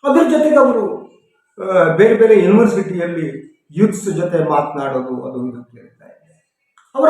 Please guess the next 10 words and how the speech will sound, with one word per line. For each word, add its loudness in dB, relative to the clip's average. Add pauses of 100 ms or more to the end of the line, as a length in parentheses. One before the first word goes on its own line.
ಮಾತಿನಲ್ಲಿ 0
ಒಂದು 2
ಜಾಣತನ 0
ಇತ್ತು. -20 (1400)
ಅವರು 2
ಜಾಣರು 4
ಅನ್ನೋದ್ರಲ್ಲಿ 0
ಅನುಮಾನ -6
ಇರಲಿಲ್ಲ -20
ನನಗೆ. -20